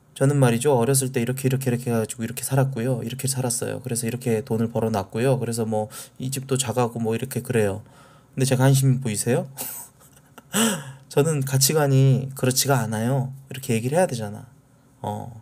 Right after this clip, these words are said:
해명하고 살아야 되잖아. 대한민국의 그 관념의 그 시선으로 본다면.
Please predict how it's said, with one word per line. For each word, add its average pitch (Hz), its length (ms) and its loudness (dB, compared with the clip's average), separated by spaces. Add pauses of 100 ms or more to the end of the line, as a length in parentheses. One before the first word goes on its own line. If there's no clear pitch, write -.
(140)
해명하고 196 420 4
살아야 110 240 -2
되잖아. - 420 -12 (1800)
대한민국의 123 640 2
그 131 100 -14
관념의 117 460 0
그 113 80 -4
시선으로 143 460 0
본다면. 101 520 -6